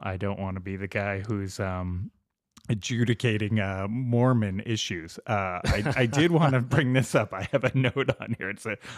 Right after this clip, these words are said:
Speaker 1: under Mormonism, which for some reason is in all capital letters. I heard the comedian Pete Holmes do a bit. Do you know who he is?
Speaker 2: I don't.
Speaker 1: He, he went to Gordon College. He's
Speaker 2: Okay.
Speaker 1: like a Christian, yeah, a Christian comedian.
Speaker 2: Yep.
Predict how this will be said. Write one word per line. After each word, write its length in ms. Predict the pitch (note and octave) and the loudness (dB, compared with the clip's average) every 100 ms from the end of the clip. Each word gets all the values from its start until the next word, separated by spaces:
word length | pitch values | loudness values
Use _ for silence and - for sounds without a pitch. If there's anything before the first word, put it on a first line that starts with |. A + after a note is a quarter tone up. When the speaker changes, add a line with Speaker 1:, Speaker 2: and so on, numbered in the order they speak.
| - | 0
Speaker 1:
under 300 | B2+ A#2 A#2 | 4 6 4
Mormonism, 720 | G#2 G#2+ G#2+ G2 F#2+ F2+ G#2+ | 2 2 2 0 -6 -6 -4
which 160 | F#2+ F#2+ | -4 -4
for 100 | - | -8
some 220 | - G2+ | -4 -4
reason 420 | F#2 F#2 F2 F#2 F2+ | -2 -4 -6 -8 -8
is 180 | F2 | -8
in 100 | G2 F2+ | -6 -4
all 160 | F#2 | -4
capital 440 | E2+ G2 F2+ G2 F#2 | -4 -2 -2 -2 -4
letters. 380 | F#2 F2+ - - - - - - - | -2 -4 -10 -14 -18 -18 -18 -20 -6
I 140 | A2+ A2+ | 0 0
heard 520 | - C3+ D#3+ F3 E3+ | 2 0 2 0 -6
the 200 | - A2+ | -6 -4
comedian 800 | G#2 - G2 F#2+ G2 G#2 G#2+ G#2 - | -2 -2 -4 -2 -2 -2 -2 -4 -6
Pete 260 | - A#2 A2 | -4 -2 -2
Holmes 580 | - G#2 G#2+ A#2 A2+ | -2 0 -2 -4 -6
do 200 | - B2 A#2+ | -4 -4 -4
a 20 | |
bit. 260 | A#2 A#2+ - | -4 -8 -8
Do 100 | C3 | -6
you 60 | |
know 80 | D#3+ | -4
who 180 | D#3 D#3+ | 0 0
he 200 | C#3 C3+ | 0 0
is? 220 | C3+ - - | -2 -4 -14
Speaker 2:
I 60 | |
don't. 300 | A2+ A2 G2+ - - | -10 -8 -10 -16 -14
Speaker 1:
He, 300 | - C#3+ D#3 | 0 0 0
he 180 | - D#3 | -2 -4
went 180 | D#3 E3+ | -2 -2
to 200 | - A#2 | 0 0
Gordon 420 | F#2+ F#2 G2+ A#2+ A2+ | 0 -2 2 4 4
College. 500 | - G2+ F2 E2+ - | 4 2 2 -6 -8
He's 220 | - - | -4 0
Speaker 2:
Okay. 80 | B2+ | 2
Speaker 1:
like 120 | G#2+ | 2
a 160 | G2 F2 - | 0 -2 -8
Christian, 760 | - - B2 - - C3 A#2+ A#2 | -16 -4 -4 -4 -4 0 2 2
yeah, 280 | B2 A#2+ B2+ | 2 0 0
a 180 | - - | -4 -6
Christian 420 | - D#3 - B2 | 0 0 2 0
comedian. 560 | - A2+ G#2+ G2 E2+ - | 0 2 2 2 -4 -8
Speaker 2:
Yep. 180 | C#3 A#2+ | -4 -4